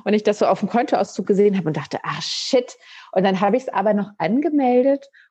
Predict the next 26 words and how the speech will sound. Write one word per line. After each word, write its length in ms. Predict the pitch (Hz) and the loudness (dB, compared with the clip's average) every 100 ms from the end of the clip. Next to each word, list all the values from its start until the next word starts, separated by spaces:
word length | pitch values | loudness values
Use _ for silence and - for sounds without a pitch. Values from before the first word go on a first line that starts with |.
| _ | _
und 200 | 208 208 | -2 0
dann 180 | 202 202 | 2 2
haben 160 | 202 | 2
die 80 | 202 | 0
es 100 | 208 | 0
mir 180 | 220 214 | 0 2
nachträglich 520 | 196 185 - 180 190 | 0 -2 -2 0 0
noch 140 | 185 180 | 0 0
erstattet. 580 | 175 - 147 - - - | -2 -4 -4 -4 -10 -4
Also 200 | 180 202 | 0 2
man 160 | 202 190 | 2 0
kann 380 | 247 220 247 | 0 2 2
Glück 340 | 214 214 262 - | 4 2 0 0
haben, 540 | 233 240 247 254 254 - | 2 2 2 -2 -4 -6
aber 340 | 190 196 208 | -2 2 2
man 180 | 202 190 | 2 4
muss 220 | 190 214 - | 4 2 0
echt 280 | 185 196 202 | 0 0 0
diese 540 | 202 180 190 185 185 - | 0 2 4 4 0 -4
Freibeträge 720 | - 170 175 190 - 185 175 | -2 0 2 0 0 2 4
muss 200 | 175 175 | 2 2
man 120 | 175 | 0
eintragen, 500 | - 160 - 147 151 | 0 -2 -4 -4 -4
das 120 | 160 | -6
ist 100 | - | -6
wichtig. 480 | 160 151 - 185 - | -8 -6 -6 -8 -10